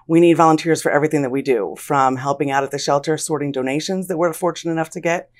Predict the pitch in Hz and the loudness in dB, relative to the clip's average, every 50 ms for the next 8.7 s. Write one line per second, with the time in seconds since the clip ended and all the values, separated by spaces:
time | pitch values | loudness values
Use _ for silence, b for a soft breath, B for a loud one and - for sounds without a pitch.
0 | b b b b b b b b - 135 127 123 123 - 160 151 147 156 160 160 | b b b b b b b b 0 0 0 0 0 2 4 4 6 4 4 2
1 | 180 185 175 170 180 185 185 - - 151 - - - 156 139 139 - 151 147 135 | 2 2 4 4 4 2 0 -4 -6 -6 -4 -4 -4 -4 -2 0 0 2 2 2
2 | 131 135 143 139 - 151 139 135 131 135 - - 147 139 143 143 - 160 151 - | 2 0 0 -4 -6 -6 -4 -4 -4 -4 -4 -8 -8 -8 -6 -4 -4 -4 -4 -4
3 | 127 127 - - - - 165 160 160 - 175 185 208 - _ b b b b b | -6 -6 -8 -10 -8 -4 -4 -4 -4 -2 -2 -4 -4 -4 _ b b b b b
4 | b b - 151 147 156 156 139 139 143 - 143 - 151 160 151 170 175 180 180 | b b -4 -2 2 2 4 4 2 2 0 -8 -6 -4 -4 -2 -2 -2 -2 -2
5 | 175 175 180 180 180 - 175 165 160 - 180 170 170 175 175 165 185 180 175 180 | -2 -2 -2 -4 -4 -4 -4 -4 -4 -2 -2 -2 -2 -2 -2 -2 -2 -4 -4 -8
6 | - - 156 151 139 139 131 131 135 127 120 135 127 127 127 - - - 127 127 | -8 -6 -4 -2 0 0 0 0 -2 -2 -2 -2 -4 -4 -6 -8 -8 -8 -4 -2
7 | 139 139 143 143 143 - 147 135 139 135 139 131 135 135 135 127 120 120 120 131 | -2 -2 -2 -4 -4 -4 -2 -2 -2 0 0 0 0 2 0 0 0 -2 -2 -2
8 | 135 135 - 143 139 - - 135 139 143 135 131 135 139 | -4 -6 -6 -10 -10 -10 -8 -6 -2 -2 0 0 -2 -4